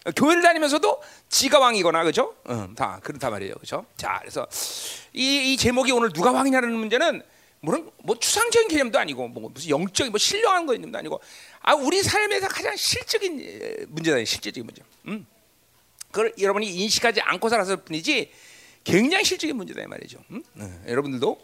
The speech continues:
아, 돈이 왕인 사람도 있을 것이고, 여기 앉아서 그게 되지 않기를 원하지만, 또 어떤 사람은 또 자식이 왕인 사람도 있을 것이고, 네? 잘 모르지만, 네? 또 어떤 사람은 또 남편이 왕일 수도 있고, 남편 왕이지?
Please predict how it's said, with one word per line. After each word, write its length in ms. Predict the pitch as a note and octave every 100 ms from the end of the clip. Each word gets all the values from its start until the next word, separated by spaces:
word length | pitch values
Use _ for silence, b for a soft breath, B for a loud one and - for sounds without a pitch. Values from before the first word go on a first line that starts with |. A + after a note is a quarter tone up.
| _ B B
아, 60 | -
돈이 260 | - F#3+ F3
왕인 260 | C#3 B2
사람도 260 | A2+ G#2+ G#2+
있을 140 | G#2
것이고, 400 | - G#2+ - - A#2
여기 140 | A2+
앉아서 240 | A2+ A2 G#2+
그게 200 | D#3+ F#3
되지 240 | - F3
않기를 200 | E3 C3+ C3+
원하지만, 400 | G#2+ F#2+ A#2+ A3 _ B B B B B
또 80 | E3
어떤 340 | A#2 C3+ E3
사람은 300 | C3+ B2+ B2
또 160 | A2+ B2
자식이 400 | - - - G3+
왕인 240 | F#3 C3+
사람도 240 | C3+ A#2 A2
있을 140 | -
것이고, 500 | - - - - G3 _ _
네? 160 | - C#3+ _ b
잘 160 | - -
모르지만, 540 | E3 E3+ C3 G2+ C#3 A#3
네? 100 | - - _ _
또 240 | B2 G#2 B B B B B
어떤 220 | A2+ E3
사람은 320 | C#3 C#3+ C#3
또 220 | A#2+ B2+ A#2+
남편이 340 | - - D4
왕일 220 | E4+ A3
수도 200 | G3 -
있고, 200 | - - -
남편 240 | G#2+ D3
왕이지? 280 | A#2+ B2 F3+